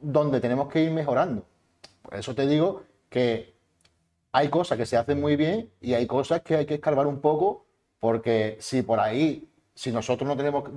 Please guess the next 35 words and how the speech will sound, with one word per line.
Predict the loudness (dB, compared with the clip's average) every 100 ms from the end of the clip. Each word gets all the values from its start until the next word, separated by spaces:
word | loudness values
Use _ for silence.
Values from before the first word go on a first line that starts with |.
| -2
tallas | 0 0
de | 0
la | 0 0
M | 0 -2
cuando | -4 -4
nos |
hemos | -4 -2
quedado | -2 -2
sin | -4
stock, | 0 -2 -2 _ _ _ -2
pero | 0 0
sin | 0
embargo | 0 2
esa | 0 0
página | 0 0 -2
sí | 0 0 -2 _ -6
y | -4
está | -2 -2
vendiendo, | 0 -2 -2 -6 _
estamos | _ -2 0
dejando | 0 0
de | -2
ingresar | -2 -2 -4 -4
dinero. | -4 -4 -6 _ _ -4
Y | -2
el | -2
club | -2 -2
no | 0
se | 0
puede | 0 0
permitir | 0 -2 -2 -2
dejar | -2 -2 -2
de | -2
ingresar | -4 -4 -6
dinero. | -6 -6 -6